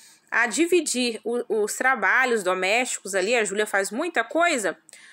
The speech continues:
não vai mudar de novo a menina continuar fazendo, né, gente? Vamos falar a verdade, né?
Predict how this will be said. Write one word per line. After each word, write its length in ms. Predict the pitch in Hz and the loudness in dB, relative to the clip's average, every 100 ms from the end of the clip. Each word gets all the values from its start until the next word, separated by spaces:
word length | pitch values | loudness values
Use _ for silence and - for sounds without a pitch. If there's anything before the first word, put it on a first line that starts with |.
| - _ | -20 _
não 140 | 453 | 0
vai 180 | 330 285 | 2 4
mudar 440 | 285 302 220 233 226 | 4 4 2 0 0
de 180 | - | 0
novo 400 | 247 214 214 233 | 2 4 2 2
a 40 | 240 | 0
menina 380 | 247 208 208 226 | 0 0 -2 0
continuar 580 | 226 226 - 220 202 | -2 -2 -2 0 0
fazendo, 580 | 214 262 277 185 175 175 | 2 2 2 0 -4 -2
né, 180 | 202 196 | 0 0
gente? 240 | 170 170 | -2 -6
Vamos 160 | 175 196 | -6 -4
falar 280 | 208 196 202 | -2 0 0
a 40 | |
verdade, 680 | 214 247 208 170 139 156 143 | 0 -2 -2 -2 -2 -4 -6
né? 240 | 185 240 | -2 -2